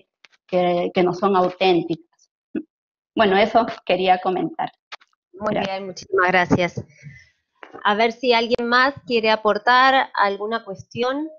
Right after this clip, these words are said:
Speaker 2: en relación a Luciana. Sí.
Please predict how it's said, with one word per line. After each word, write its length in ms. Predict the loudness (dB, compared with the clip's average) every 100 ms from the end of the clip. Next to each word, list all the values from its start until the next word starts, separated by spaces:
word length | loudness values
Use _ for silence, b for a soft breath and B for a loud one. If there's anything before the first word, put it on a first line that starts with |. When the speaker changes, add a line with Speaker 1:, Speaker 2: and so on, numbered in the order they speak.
| _ _
Speaker 2:
en 180 | -16 -8
relación 720 | -6 -4 -8 -10 -6 -4 -2
a 80 | -6 -6
Luciana. 680 | -4 -4 -2 0 2 2 0
Sí. 380 | -2 -4 -6 -6